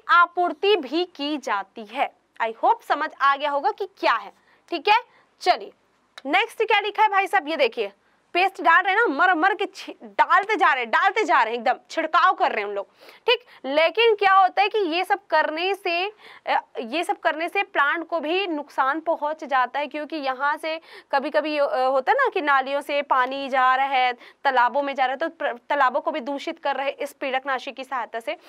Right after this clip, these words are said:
तो इससे हम बच सकते हैं इसके माध्यम से, रूपांतरित फसल के माध्यम से। ठीक है, चलो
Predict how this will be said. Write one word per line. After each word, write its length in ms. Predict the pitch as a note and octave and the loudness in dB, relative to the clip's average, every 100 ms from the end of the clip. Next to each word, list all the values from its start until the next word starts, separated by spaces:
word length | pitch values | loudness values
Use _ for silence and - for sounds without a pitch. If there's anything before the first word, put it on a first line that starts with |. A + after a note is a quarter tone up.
| - - | -20 -6
तो 200 | A4+ - | -4 0
इससे 280 | G4 F#4+ A#4 | -2 -2 0
हम 240 | A#4+ A#4 A#4 | 0 0 -2
बच 300 | A#3+ F4+ F4+ | 0 0 0
सकते 300 | - C#4+ F4 | -4 -4 -4
हैं 80 | - | -6
इसके 260 | C#4+ - D4+ | -8 -6 -6
माध्यम 380 | A#3 G3 G#3 G3 | -4 -6 -8 -10
से, 140 | B3 | -8
रूपांतरित 440 | C4 B3+ G#3 A3 - | -2 -2 -2 -6 -10
फसल 220 | G3 E3+ | -12 -14
के 120 | - | -16
माध्यम 320 | F3 F#3 G3+ | -16 -16 -18
से। 120 | G3 - | -20 -12
ठीक 160 | E4 A#4 | 0 0
है, 80 | A#4 - - - _ | 0 -4 -20 -20 _
चलो 280 | - C#4 F#3 | 0 0 0